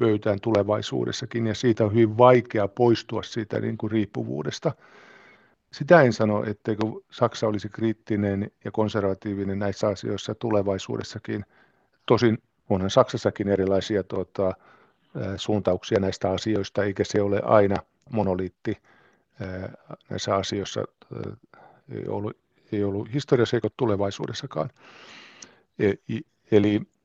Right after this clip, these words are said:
hirveän paljon tulee riippumaan niistä kriisien ajoittumisesta.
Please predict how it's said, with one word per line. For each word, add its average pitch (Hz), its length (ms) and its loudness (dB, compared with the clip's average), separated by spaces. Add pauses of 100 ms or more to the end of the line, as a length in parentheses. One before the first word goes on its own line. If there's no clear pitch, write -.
(920)
hirveän 147 240 8
paljon 127 520 8 (300)
tulee 107 220 4
riippumaan 104 640 -2 (100)
niistä 110 400 -2 (280)
kriisien 107 680 0
ajoittumisesta. 98 800 -2